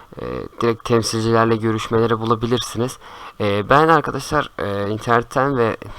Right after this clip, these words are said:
daha çok, nasıl diyeyim, yani biraz gerçekçi olarak baktığımız zaman zaten ekran kartı stoklarının ne zaman düzeleceği belli. E, bununla ilgili PlayStation beş ve ya da bazı konsolların da stok sorunu yaşandığı biliniyor zaten.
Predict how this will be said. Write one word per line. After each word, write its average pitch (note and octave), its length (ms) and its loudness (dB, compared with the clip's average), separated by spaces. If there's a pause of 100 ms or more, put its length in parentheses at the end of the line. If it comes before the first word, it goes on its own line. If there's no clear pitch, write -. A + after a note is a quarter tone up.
(120)
daha A2+ 180 0
çok, - 280 -2 (460)
nasıl G2+ 220 -2
diyeyim, A2 300 4
yani G#2 180 -2
biraz A2+ 240 0
gerçekçi A2+ 480 0
olarak A2+ 280 4
baktığımız A#2+ 460 4
zaman G#2+ 220 2
zaten A2+ 320 0
ekran A#2 280 -2
kartı G#2 300 -2
stoklarının G#2+ 640 -2
ne B2 100 4
zaman G#2 340 4
düzeleceği G#2 580 -2
belli. G2+ 280 -2 (680)
E, G2 360 0
bununla C3 180 2
ilgili B2 200 0
PlayStation B2 1000 -2
beş A#2 340 0
ve F#2+ 260 -2 (220)
ya F#2+ 180 -8
da G2 180 -2 (180)
bazı B2 360 4
konsolların A#2+ 540 2
da G#2+ 80 4
stok - 320 -2
sorunu G#2+ 220 0
yaşandığı A2 600 2
biliniyor A2+ 380 0
zaten. G2 440 -2